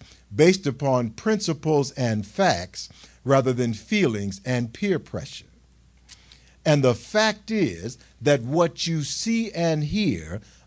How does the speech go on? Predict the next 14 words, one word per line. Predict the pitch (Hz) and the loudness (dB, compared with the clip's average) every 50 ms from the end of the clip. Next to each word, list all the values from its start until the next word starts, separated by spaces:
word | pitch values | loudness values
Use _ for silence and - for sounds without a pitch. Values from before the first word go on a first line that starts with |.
| _ - | _ 0
affects | 143 123 - - 185 175 170 - - | 0 0 2 2 2 2 2 0 -2
the | - 143 127 | 0 0 2
way | 131 131 151 180 190 190 | 2 2 4 4 4 4
that | 175 139 139 131 123 - - | 4 2 0 0 0 -2 -4
you | 143 139 120 | -4 -4 -4
think, | - - - 226 208 - - - _ - - _ _ _ _ _ _ _ _ _ _ _ - - | -6 -6 -4 -2 -2 -2 -4 -10 _ -20 -20 _ _ _ _ _ _ _ _ _ _ _ -8 0
which | - 147 143 143 | 0 2 2 2
is | 135 131 104 113 | 2 0 0 0
why | 123 127 120 120 120 | 0 2 2 2 2
we | 117 127 127 123 | 2 2 2 2
send | - - - 208 202 202 165 104 | 0 0 2 4 4 4 4 4
you | 117 127 131 | 2 2 2
to | 135 139 | 2 0
school. | - - - 240 220 151 - - - | -2 -2 -2 0 0 0 -2 -6 -12